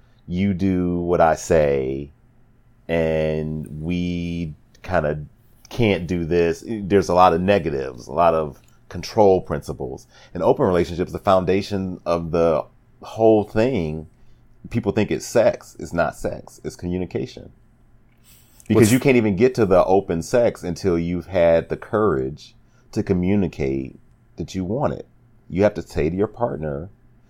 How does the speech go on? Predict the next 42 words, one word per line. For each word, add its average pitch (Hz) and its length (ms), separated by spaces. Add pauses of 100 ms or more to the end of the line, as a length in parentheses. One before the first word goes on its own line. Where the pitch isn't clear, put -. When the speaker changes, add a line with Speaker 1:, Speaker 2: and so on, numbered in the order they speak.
(120)
Speaker 1:
either 92 180
before 87 320
you 104 60
get 95 120
in 92 60
the 107 100
relationship, 110 680 (380)
"This 90 260
is 90 80
what 90 180
I'm 87 140
like. 98 440 (480)
And 82 260
if 78 120
you're 85 100
interested 87 380
in 85 100
me, 95 320
then 82 520 (140)
I 78 100
want 82 200
you 82 80
to 82 60
know 85 220
this 85 340
so 87 100
you 82 120
can 82 140
decide 80 360
if 73 80
you're 85 160
interested 80 340
in 80 140
it." 95 160
Or 87 280
if 87 120
you 87 260
decide 78 400
later 87 200
in 85 60
your 80 100
relationship, 80 640